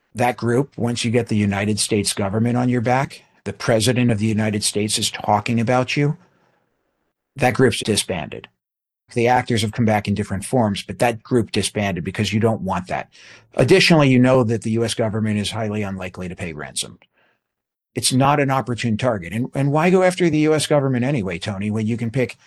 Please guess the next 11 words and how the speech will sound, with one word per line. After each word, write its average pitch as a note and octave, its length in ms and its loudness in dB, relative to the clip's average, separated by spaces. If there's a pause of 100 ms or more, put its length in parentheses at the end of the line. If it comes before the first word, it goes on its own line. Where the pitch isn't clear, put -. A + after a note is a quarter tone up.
(680)
anybody D3 440 6
else D3+ 240 4
out D3+ 220 4
there A#2+ 140 0
commercially A2 840 -2
if A#2 200 -6
you're A#2 120 -4
looking C3+ 440 -2
for, A2 460 -2 (400)
for A2 340 -2
money, G#2 500 -4